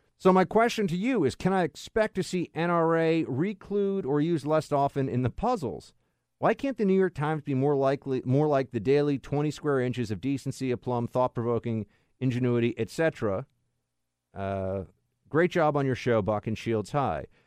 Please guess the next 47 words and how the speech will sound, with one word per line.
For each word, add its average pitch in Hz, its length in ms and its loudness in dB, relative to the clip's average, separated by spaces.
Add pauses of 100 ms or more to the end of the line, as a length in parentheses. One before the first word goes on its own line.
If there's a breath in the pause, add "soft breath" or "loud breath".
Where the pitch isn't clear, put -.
(140)
James, 208 400 6
I 208 120 4
have 196 140 4
a 190 40 2
confession 147 500 0
to 104 60 -2
make. 98 400 -8 (1200)
I 151 80 0
have 107 100 2
never 117 300 2
done 113 160 -2
a 104 40 -2
crossword 101 460 -4
puzzle 92 500 -6 (720)
in 104 140 -2
a 95 340 -2
newspaper, 98 720 -4
I 92 80 -10
think, 110 220 -4
ever. 85 240 -10 (580)
It's 95 160 -14
actually 113 260 -10
just 95 160 -14
not 98 180 -8
something 90 240 -8
I've 90 100 -8
ever 85 160 -12
done. 71 320 -18 (500)
So 107 100 -8
I 107 80 -4
have 92 120 -6
no 113 600 0 (340)
knowledge, 113 440 -4
background, 101 560 -2
or 90 140 -8
insight 95 420 -4
to - 80 -12
offer 92 300 -6
on 87 120 -8
this 85 160 -12
whatsoever. 82 560 -12
I'm 101 100 -8
just 135 160 -6
not 120 200 -4
a - 40 -8
crossword 95 720 -10
puzzle 85 440 -14